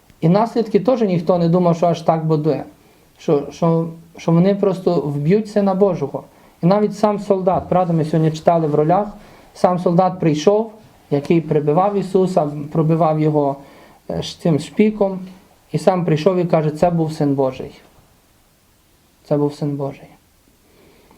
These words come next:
Ми можемо багато речей зробити несвідомо,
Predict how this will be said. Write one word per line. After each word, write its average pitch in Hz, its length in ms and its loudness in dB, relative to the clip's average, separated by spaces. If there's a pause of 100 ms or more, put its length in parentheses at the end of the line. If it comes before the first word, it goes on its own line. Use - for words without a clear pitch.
(220)
Ми 185 120 2
можемо 196 300 0
багато 185 300 2
речей 180 320 2
зробити 175 640 2 (220)
несвідомо, 160 880 2